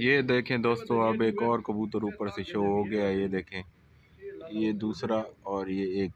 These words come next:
ये नीचे घूम रहा है। वो जो पहले पहले आपको दिखाया है वो अब नीचे आ गया। और ये इसके साथ ऊपर देखें, थोड़ा सा और जूम करता हूँ। ये देखें दोस्तों, ये ऊपर से आ रहे हैं।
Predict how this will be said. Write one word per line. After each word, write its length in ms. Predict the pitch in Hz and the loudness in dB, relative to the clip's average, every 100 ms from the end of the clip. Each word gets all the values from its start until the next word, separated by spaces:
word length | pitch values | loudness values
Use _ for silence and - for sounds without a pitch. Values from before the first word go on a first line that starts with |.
| 95 | -6
ये 160 | 98 98 | -4 -2
नीचे 320 | 98 - 101 | -2 -4 -6
घूम 320 | 104 107 110 | -2 -2 0
रहा 120 | 107 | 0
है। 160 | 101 101 | -2 -2
वो 120 | 98 | -6
जो 160 | 95 87 - - 98 | -10 -14 -16 -8 -2
पहले 200 | 101 98 | -2 -2
पहले 200 | 95 95 | -4 -6
आपको 260 | 92 - 87 | -6 -10 -14
दिखाया 320 | 90 92 92 | -10 -4 -4
है 80 | 90 | -4
वो 180 | 92 87 | -6 -8
अब 140 | 87 | -8
नीचे 280 | 87 - 95 | -12 -10 -8
आ 120 | 85 | -8
गया। 180 | 85 85 | -8 -8
और 160 | 87 92 | -10 -8
ये 200 | 98 98 | -4 -4
इसके 240 | 92 - - | -4 -12 -14
साथ 320 | 95 92 95 | -12 -12 -14
ऊपर 260 | - 95 87 | -16 -14 -12
देखें, 300 | 90 - 101 - - - - - - | -14 -14 -16 -20 -20 -20 -20 -4 -2
थोड़ा 640 | - - - - - 92 | -2 2 2 0 -12 -16
सा 120 | 92 | -16
और 180 | 92 95 | -12 -10
जूम 300 | 92 90 90 87 | -12 -16 -20 -20
करता 300 | 87 - 98 | -20 -20 -20
हूँ। 80 | 101 - - - - - - - - - - - - - - | -6 -4 -4 -8 -20 -20 -20 -18 -16 -12 -10 -10 -12 -12 -6
ये 180 | 92 85 | -4 -2
देखें 340 | 82 - 82 | -6 -8 -8
दोस्तों, 360 | 82 80 - 87 | -8 -12 -14 -10
ये 160 | 87 90 | -8 -8
ऊपर 300 | 85 87 87 | -12 -16 -10
से 180 | 92 87 | -4 -2
आ 120 | 90 | -2
रहे 140 | 92 | -4
हैं। 140 | 90 | -6